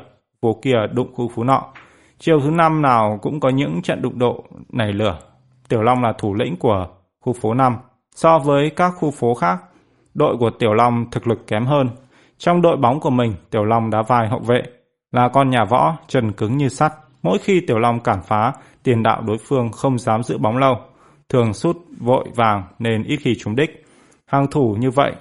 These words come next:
là tạm được. Duy hàng tiền đạo thì quá yếu, chẳng đào đâu ra được một chân sút lợi hại. Vì vậy Tiểu Long thường phải cầu viện đến Quý Giòm. Quý Giòm thuộc loại cầu thủ kém thể lực nhưng bù lại nhanh nhẹn và khéo léo vô song. Những cú đi bóng lắt léo liên tục đảo người làm đối thủ mất đà,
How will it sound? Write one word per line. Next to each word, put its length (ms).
là 140
tạm 240
được. 400
Duy 280
hàng 220
tiền 180
đạo 240
thì 220
quá 260
yếu, 240
chẳng 300
đào 200
đâu 160
ra 200
được 120
một 140
chân 220
sút 200
lợi 180
hại. 180
Vì 120
vậy 200
Tiểu 180
Long 280
thường 240
phải 400
cầu 180
viện 260
đến 140
Quý 160
Giòm. 320
Quý 120
Giòm 280
thuộc 140
loại 240
cầu 120
thủ 320
kém 180
thể 160
lực 340
nhưng 240
bù 140
lại 180
nhanh 160
nhẹn 240
và 140
khéo 200
léo 160
vô 200
song. 260
Những 200
cú 440
đi 120
bóng 280
lắt 160
léo 240
liên 260
tục 340
đảo 180
người 320
làm 160
đối 240
thủ 160
mất 220
đà, 280